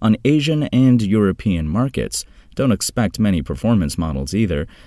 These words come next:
Honda shared a slide showing the silhouettes of eleven potential electric models, and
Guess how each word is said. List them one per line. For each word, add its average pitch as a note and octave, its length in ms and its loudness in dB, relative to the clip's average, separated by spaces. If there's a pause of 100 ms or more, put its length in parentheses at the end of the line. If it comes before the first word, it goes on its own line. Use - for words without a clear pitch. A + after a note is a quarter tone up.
Honda E2 280 -2
shared E2 320 -4
a D#2+ 60 -4
slide F2+ 500 -4
showing E2+ 300 -2
the D#2 80 -4
silhouettes F2+ 640 -2
of C#2+ 220 -4
eleven F#2+ 480 -2
potential A#2+ 560 -2
electric F2+ 500 -4
models, A#2 480 -4 (340)
and C#3 400 2